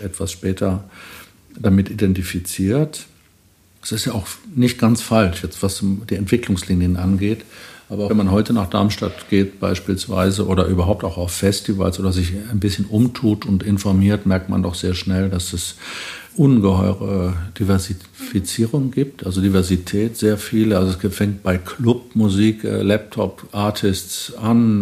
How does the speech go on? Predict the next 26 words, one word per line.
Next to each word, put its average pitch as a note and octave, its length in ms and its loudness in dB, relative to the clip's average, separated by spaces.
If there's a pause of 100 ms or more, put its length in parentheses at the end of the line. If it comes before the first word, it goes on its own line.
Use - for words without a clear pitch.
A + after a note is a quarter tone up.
über, F#2+ 760 2
äh, G2+ 40 -4
eben G#2 140 0
Performance. F#2+ 840 0 (440)
Also A#2+ 100 2
ich C#3+ 200 -4
nehme B2+ 480 2
bewusst B2 340 0
mal A#2+ 160 4
alles B2+ 300 2
dazu. G#2+ 500 2
Man F#2 140 2
muss G#2+ 160 -2
natürlich A2 320 -2
dann G#2 100 -2
noch G2 160 -2
differenzieren G2+ 800 0
und F2+ 120 0
sagen, F2+ 480 0
wo F#2 240 2
sind, F#2+ 360 2
wo G#2 160 4
sind G#2 320 0
dann G2 120 2
tatsächlich G2+ 440 -2
Traditionslinien. F#2+ 1120 0